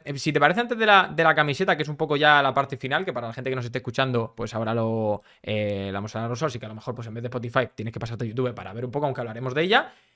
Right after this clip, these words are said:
Te quería hacer un poco el tema de, pues si tienes una pregunta para mí, pues lánzala, que es un poco la, u-, una de las novedades, un poco también reciclada, porque esto no, no es que me la haya inventado yo,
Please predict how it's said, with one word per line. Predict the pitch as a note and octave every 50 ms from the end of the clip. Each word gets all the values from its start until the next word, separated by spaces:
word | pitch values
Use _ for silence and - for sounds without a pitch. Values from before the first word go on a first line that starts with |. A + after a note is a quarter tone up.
| _ _ _ _
Te | D3+ D3
quería | D3+ D#3 E3 F#3+
hacer | G3 - - F3+ F#3 F3+ G3+ G3+
un | G3 E3
poco | F#3 F#3 G#3+ A#3 A#3 G#3+ F3
el | D3 C3+ A#2+
tema | D#3 D#3+ F3+ E3+
de, | F3 G3+ A#3+ A3+
pues | D3+ B2+
si | - B2+
tienes | A2+ C3 C#3 D3+
una | D#3+ D3+
pregunta | D#3+ D3+ D#3
para | D3+ D#3 D3+
mí, | D3+ E3+ G#3 - - -
pues | - A#2+ A2+ A2+ A2+ A2+ A2+ A2 A2 A2 G#2 G#2
lánzala, | A2 B2 B2 C3 C#3 D#3 F#3+ E3
que | C3+ C#3+ D#3
es | C#3+ C#3+
un | C#3+
poco | B2 C#3 C#3 D#3+ E3+
la, | D3+ C3+ B2 A#2 A#2 - _ _ _ A2+
u-, | A#2 C3 C3+ C3 -
una | - D#3 E3+ F3+ F#3 F3+
de | F3
las | E3+ E3+ E3
novedades, | E3 D#3+ D#3+ E3 F3+ F#3 G3 E3+ D3+
un | C3
poco | D3 D3+ D#3+ C#3+
también | B2+ C3 C#3 C#3
reciclada, | C3 D3 G#3 C3 C3+ D3+ E3
porque | D3 A2 A#2+
esto | - B2+ A#2+
no, | A#2+ A#2 A#2
no | G#2+ A#2+ A#2 A#2
es | A#2
que | B2+
me | A#2 A2+
la | A#2
haya | A#2 A#2+
inventado | A#2 A#2 A2+ A#2 B2+
yo, | D#3+ A3+